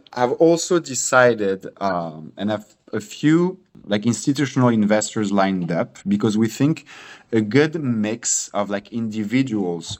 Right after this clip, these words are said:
who we believe are our best ambassadors and the expertise or the notoriety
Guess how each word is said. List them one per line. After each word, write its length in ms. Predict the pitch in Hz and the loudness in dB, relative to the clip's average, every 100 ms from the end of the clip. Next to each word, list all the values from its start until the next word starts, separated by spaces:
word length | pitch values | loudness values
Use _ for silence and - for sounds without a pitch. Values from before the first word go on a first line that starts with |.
| _ | _
who 60 | 113 | -4
we 260 | 110 147 | 2 2
believe 520 | 143 143 127 113 104 - | 2 0 0 -2 -4 -2
are 340 | 104 101 98 - | 0 0 -2 -4
our 240 | 101 98 | -4 -4
best 320 | 92 101 104 113 | -4 -4 -4 -6
ambassadors 800 | 107 92 87 92 82 76 69 - _ _ _ _ _ _ | 0 0 0 -6 -8 -12 -14 -20 _ _ _ _ _ _
and 420 | 180 170 147 147 - | 2 4 2 -2 -6
the 200 | 107 - | -8 0
expertise 960 | 131 131 - 127 123 - 123 110 101 - | 0 0 -4 -2 -2 -2 0 2 0 -2
or 140 | 101 | -2
the 120 | 101 101 | -2 -2
notoriety 920 | 101 104 98 113 120 107 92 87 | -2 -2 2 4 4 0 -2 -6